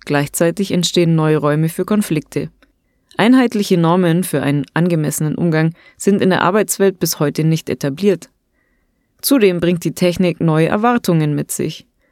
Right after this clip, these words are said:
Dadurch, dass wir immer erreichbar sind, kommen auch neue Arten von Stress und Konkurrenzdruck in Unternehmen auf.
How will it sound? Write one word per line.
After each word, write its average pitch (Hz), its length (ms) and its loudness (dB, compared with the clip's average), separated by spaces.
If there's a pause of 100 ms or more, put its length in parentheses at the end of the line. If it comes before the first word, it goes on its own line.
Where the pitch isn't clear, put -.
(340)
Dadurch, 175 400 2
dass 165 200 -2
wir 175 140 2
immer 220 240 4
erreichbar 160 440 0
sind, 170 260 0
kommen 160 300 2
auch 143 200 -2
neue 160 340 2
Arten 147 260 -2
von 175 200 -2
Stress 208 400 -2
und 151 140 -2
Konkurrenzdruck 170 880 -2
in - 140 -2
Unternehmen 165 560 0
auf. - 320 -6